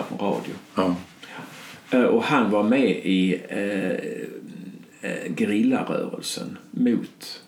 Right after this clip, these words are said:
Speaker 1: eh, de här,
Speaker 2: Indonesien.
Speaker 1: eh, indonesierna. Så att, eh, det var en väldigt trevlig kille.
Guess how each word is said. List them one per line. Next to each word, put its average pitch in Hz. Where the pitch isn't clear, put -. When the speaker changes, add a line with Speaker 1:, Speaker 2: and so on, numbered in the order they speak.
Speaker 1:
eh, -
de 95
här, -
Speaker 2:
Indonesien. -
Speaker 1:
eh, -
indonesierna. -
Så -
att, 127
eh, 120
det 131
var 117
en 117
väldigt 107
trevlig 104
kille. -